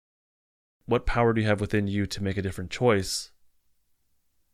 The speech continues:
And then how can we support that? How can, what, where can we get co-regulation from? Where can we get practical s-, resources from? But I think choice is a huge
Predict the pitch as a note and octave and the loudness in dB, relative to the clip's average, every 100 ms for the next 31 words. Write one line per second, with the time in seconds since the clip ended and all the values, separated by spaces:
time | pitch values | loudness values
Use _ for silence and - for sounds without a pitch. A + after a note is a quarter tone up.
0 | _ _ _ - G2+ G2 G2 F#2 G#2+ G#2 | _ _ _ -4 0 0 0 0 0 0
1 | - G2+ F#2+ - F#2 - G#2+ - G2 F#2 | 0 0 0 -2 -4 0 2 2 2 2
2 | G2+ F#2+ - G2+ F#2+ - _ - G#2+ - | -2 -6 -6 -6 -6 -8 _ 0 0 2
3 | G#2 - G2+ G2+ - - G2+ G2 F#2+ F#2+ | 0 0 -4 -4 -4 -2 0 0 0 -2
4 | - F#2 G2 F#2+ G2 - G2 F#2+ - - | -4 -6 -4 -2 -4 -4 -4 -4 -4 -2
5 | - G2+ F#2+ - G2 F#2 - F#2 G2+ - | 0 0 -2 -4 -4 -4 -6 -4 -2 0
6 | F#2 G2+ F#2 - F#2 F2+ - _ _ _ | -2 -4 -6 -2 -2 -4 -10 _ _ _
7 | _ _ _ _ _ _ _ _ _ _ | _ _ _ _ _ _ _ _ _ _
8 | _ _ _ _ - G#2+ G2 G#2 - - | _ _ _ _ 0 2 2 0 -2 -2
9 | A#2+ A2+ F#2+ - G2 F2+ - G#2+ G2 F2+ | 4 4 2 -4 -6 -6 -6 -2 0 0
10 | F2 - | -4 -10